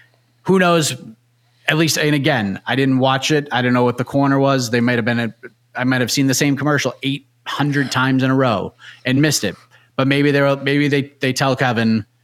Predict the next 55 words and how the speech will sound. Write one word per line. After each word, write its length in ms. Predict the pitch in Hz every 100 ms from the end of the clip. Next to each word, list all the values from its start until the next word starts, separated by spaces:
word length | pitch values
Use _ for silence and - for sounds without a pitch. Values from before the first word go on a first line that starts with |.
| _ _ _ _
"Look, 180 | 123 127
man, 360 | 110 107 104 98 - _ _ _ _
it's 120 | - -
not 180 | 156
going 240 | 147 139 135
well. 460 | 139 135 135 127 -
I'll 80 | 113
give 140 | 131
you 60 | 131
five 280 | 131 127 123
more 160 | 123
minutes, 480 | 117 117 131 131 - -
but 120 | 110
then 380 | 113 110 110 104
that's 240 | 113 110 -
it. 80 | 104
You 160 | 98
gotta 200 | 110 110
show 200 | - 110
me 100 | 101
something 320 | 98 90 87
or 60 | 90
I'm 140 | 90
stopping 380 | 90 92 85 -
it." 140 | 71 - _ - _ _
And 560 | 101 95 90 92 95 - - _
that 120 | 101
was 120 | 101
the 80 | -
five 240 | - 101 101
minutes 240 | 98 92
he 80 | 95
gave, 360 | 95 98 110 107
and 300 | 87 87 107 - _ _
they 100 | 95
went 140 | 92
and 60 | 90
stopped 300 | - 90 -
it. 100 | 78
So 200 | - 95 - - -
I 120 | 135
don't 120 | 123
know. 220 | 110 104 - _ _ _ _
I'm 100 | 113
sure 180 | 113 147
we'll 120 | 135
get 120 | 127 123
answers 380 | 120 113 113
to 60 | 113
those 160 | 110 -
questions 420 | 113 110 110 101
down 180 | 107 104
the 80 |
road, 320 | 95 98 98 87
but 320 | 85 82